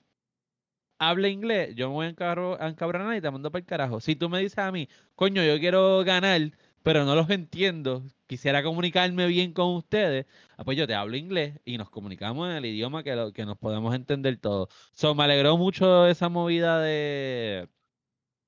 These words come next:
eh, de Activision y la otra gente, Infinity Ward,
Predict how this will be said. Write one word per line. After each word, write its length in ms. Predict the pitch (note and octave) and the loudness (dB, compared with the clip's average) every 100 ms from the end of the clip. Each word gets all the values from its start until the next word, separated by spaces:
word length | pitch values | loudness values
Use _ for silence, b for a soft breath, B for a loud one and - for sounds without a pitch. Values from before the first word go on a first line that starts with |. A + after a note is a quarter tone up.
| - - | -20 -6
eh, 600 | B2 B2 A#2 A2+ G#2+ G#2 | 0 2 2 0 0 0
de 80 | A2+ | -2
Activision 800 | A2 - B2 C#3 D#3+ - F#3+ E3 | -4 -4 0 2 0 -2 -4 -4
y 220 | C3+ A#2+ | -6 0
la 140 | A#2 A2 | 0 0
otra 180 | B2+ C#3 | 0 -2
gente, 680 | D3 C3+ D3 C#3 C3 A#2+ A#2 | -4 -4 -2 0 2 0 -2
Infinity 380 | A2 D3+ D#3+ E3+ | -2 -4 -2 2
Ward, 280 | F#3 F#3+ | 2 2